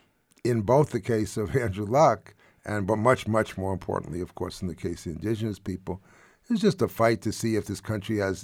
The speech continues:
in, in the middle of declining imperialism, if there's any sustained moral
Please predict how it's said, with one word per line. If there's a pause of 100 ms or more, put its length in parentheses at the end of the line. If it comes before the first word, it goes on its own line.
in, (140)
in
the
middle
of
declining
imperialism, (520)
if
there's (100)
any (140)
sustained
moral